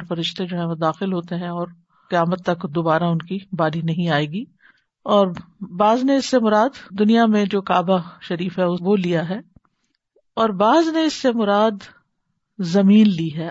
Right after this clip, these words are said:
آباد زمین، کیونکہ آگے سقف سے مراد آسمان ہے، تو زمین جو ہے وہ ایک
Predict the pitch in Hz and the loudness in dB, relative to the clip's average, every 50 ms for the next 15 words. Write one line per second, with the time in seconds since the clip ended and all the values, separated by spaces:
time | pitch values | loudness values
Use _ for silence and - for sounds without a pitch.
0 | - 190 185 180 170 165 185 190 196 185 165 151 180 175 165 160 165 160 151 143 | -2 0 2 2 4 4 4 4 4 2 2 0 -2 0 0 0 0 -2 -2 -4
1 | - - _ _ _ _ _ _ _ _ _ _ _ _ _ _ _ _ _ _ | -6 -12 _ _ _ _ _ _ _ _ _ _ _ _ _ _ _ _ _ _
2 | _ _ - 226 202 220 202 180 190 202 208 233 226 - - 254 254 - - - | _ _ -2 0 2 2 2 2 2 2 0 0 0 0 0 -2 -2 -4 -8 -4
3 | - 233 214 214 202 196 196 196 190 196 175 170 170 - - 180 190 208 214 208 | -2 0 0 2 2 2 2 4 4 2 2 2 0 0 0 2 2 2 2 0
4 | 226 226 285 - _ _ _ _ _ _ _ _ - 208 185 170 196 185 185 220 | -2 -4 -4 -8 _ _ _ _ _ _ _ _ -4 -2 0 2 2 2 4 4
5 | 269 285 277 269 - 254 214 233 240 247 277 277 277 _ _ _ _ _ _ _ | 4 2 2 2 0 0 2 2 0 0 -2 -4 -6 _ _ _ _ _ _ _
6 | _ _ _ - 202 208 220 214 202 202 202 - | _ _ _ -2 2 4 4 6 4 2 0 -6